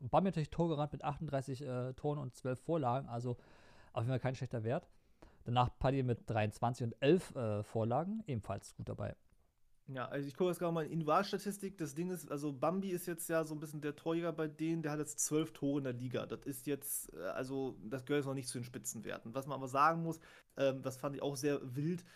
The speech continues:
Speaker 2: <laughs> äh, Nice stellt einfach auf Platz zwölf mit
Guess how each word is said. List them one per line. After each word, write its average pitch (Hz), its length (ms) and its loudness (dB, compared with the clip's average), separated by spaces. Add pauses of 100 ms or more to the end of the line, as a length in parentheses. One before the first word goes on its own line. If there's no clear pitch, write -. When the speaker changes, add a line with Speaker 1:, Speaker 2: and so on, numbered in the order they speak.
Speaker 2:
<laughs> - 160 -14
äh, 143 120 2 (720)
Nice 160 340 4
stellt 170 220 2
einfach 160 300 -2
auf 160 160 -2
Platz - 380 -10
zwölf 170 500 0 (320)
mit 202 260 0